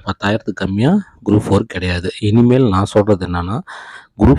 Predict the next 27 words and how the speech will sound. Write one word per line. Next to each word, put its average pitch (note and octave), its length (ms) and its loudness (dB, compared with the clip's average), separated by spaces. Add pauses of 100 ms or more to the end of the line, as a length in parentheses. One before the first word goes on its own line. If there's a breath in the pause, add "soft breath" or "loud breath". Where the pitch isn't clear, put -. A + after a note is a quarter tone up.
ஃபோர்ங்கிறது G#2+ 440 4
வந்து F#2+ 160 4
பாத்தீங்கன்னா, F#2+ 320 2
டென் G#2 280 2
தௌசண்ட் G2+ 340 4
வேகன்சிஸ் - 360 -2
கம்மியா G2 340 0
கண்டிப்பா F#2+ 420 2
ஃபில்லிங் G2+ 260 4
கிடையாது. F2 420 -2
கண்டிப்பா A2+ 460 2
டென் G#2 220 2
தௌசண்ட் G2 280 0
வேகன்சிஸ் G#2 500 0
ஃபில் G2 140 2 (120)
பண்ணுவாங்க. F#2+ 540 0
அதுல F2+ 400 -2
எந்த G2+ 160 -2
வித G2+ 200 2
மாற்றமுமே G2 600 -2
கிடையாது. F2+ 440 -6 (240)
ஓகேவா? G#2 320 2 (340 loud breath)
So B2 160 0
இந்த G#2+ 240 4
தடவையும் A#2+ 380 6
வந்து G#2+ 160 4
பாத்தீங்கன்னா, G2+ 380 2